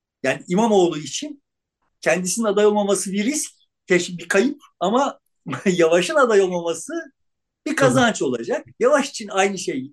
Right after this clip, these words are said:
Speaker 1: geçerli olacak. Dolayısıyla herkes asıl mücadeleyi bir sonraki safhaya taşımış,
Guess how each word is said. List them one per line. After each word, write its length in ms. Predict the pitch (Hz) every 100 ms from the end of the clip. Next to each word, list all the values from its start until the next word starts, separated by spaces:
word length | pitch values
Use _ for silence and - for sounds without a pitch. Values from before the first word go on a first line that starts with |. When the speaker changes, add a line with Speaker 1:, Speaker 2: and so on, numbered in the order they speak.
| _ _
Speaker 1:
geçerli 420 | 143 - 147 131
olacak. 380 | 127 175 302 _
Dolayısıyla 680 | 208 269 285 - 156 139 175 _ _ _ _ _
herkes 640 | 165 269 - 226 285 - - _ _ _ _ _
asıl 400 | 196 208 240 185 - -
mücadeleyi 880 | 143 165 170 151 135 131 175 277 226
bir 100 | 339
sonraki 460 | - 214 180 - -
safhaya 420 | 151 - 127 120
taşımış, 600 | 196 - 247 - -